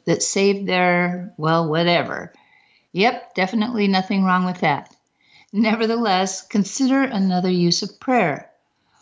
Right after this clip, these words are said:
What would happen if you prayed to God and asked what you can do for God instead of asking what God can do for you? Do you think God would answer you?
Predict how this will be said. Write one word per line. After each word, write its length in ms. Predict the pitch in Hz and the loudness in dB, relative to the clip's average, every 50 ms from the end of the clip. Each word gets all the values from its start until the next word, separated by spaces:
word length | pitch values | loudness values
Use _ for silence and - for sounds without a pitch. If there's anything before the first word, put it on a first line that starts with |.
| _ _ - | _ _ -6
What 240 | 175 202 226 233 | -4 -2 0 0
would 160 | 254 269 277 277 | 0 0 0 0
happen 500 | 262 220 190 190 - - 202 196 196 - | 0 0 0 0 0 0 0 0 0 -2
if 180 | 190 175 - | -4 -4 -4
you 100 | 202 185 | -4 -4
prayed 360 | 185 - - 208 220 247 269 269 | -4 -4 0 2 2 2 2 0
to 100 | 311 254 | -4 -4
God 440 | 233 185 170 160 160 160 170 185 185 - _ _ _ _ _ _ - | 0 2 2 2 2 0 -2 -4 -8 -14 _ _ _ _ _ _ -4
and 160 | 185 180 175 - | -2 -2 -2 0
asked 400 | 190 175 180 185 202 - - - - - _ _ _ _ _ - | 0 2 2 2 0 -2 -8 -14 -20 -20 _ _ _ _ _ -6
what 440 | 175 165 185 208 220 226 - - - _ _ _ _ _ - 185 | -2 0 2 2 2 0 -2 -10 -20 _ _ _ _ _ -10 -6
you 320 | 170 180 196 196 202 196 | -2 0 2 2 2 0
can 240 | 196 - 202 202 170 | -2 -2 -2 -2 0
do 200 | 175 185 190 196 | 2 2 0 0
for 180 | 196 - 214 | 0 -2 -2
God 440 | 196 - 170 160 156 156 156 165 - | -2 0 0 2 2 2 2 0 0
instead 380 | 190 165 156 - - 226 233 240 | 0 -2 -2 0 0 2 2 2
of 120 | 254 240 - | 2 0 0
asking 680 | - 180 170 175 175 - - 175 170 170 170 165 - _ _ - _ - - - | 0 0 0 0 0 -2 -2 0 0 0 -2 -4 -8 _ _ -20 _ -20 -4 0
what 220 | 214 226 226 - | 0 0 0 0
God 300 | - 139 147 156 160 - | -2 -2 -2 -4 -6 -2
can 160 | - 202 196 | 0 2 2
do 160 | 175 175 175 | 2 2 0
for 180 | 175 175 - 208 | -2 -4 -2 0
you? 480 | 208 220 247 277 247 175 135 - - - _ _ _ _ _ _ _ _ _ _ _ - - _ _ - | 2 2 2 2 2 0 -2 -6 -12 -18 _ _ _ _ _ _ _ _ _ _ _ -20 -20 _ _ -2
Do 80 | 202 | 0
you 80 | 196 196 | 2 2
think 300 | 196 208 220 220 226 220 | 2 0 0 0 0 0
God 280 | - 208 196 202 202 196 | 0 0 0 0 0 0
would 200 | 202 190 202 - - | -2 -4 -4 -4 -2
answer 360 | 175 175 180 190 - 226 214 | 0 0 0 0 -2 0 0
you? 480 | 214 220 226 240 254 269 285 277 277 | 2 2 2 2 4 4 2 2 -2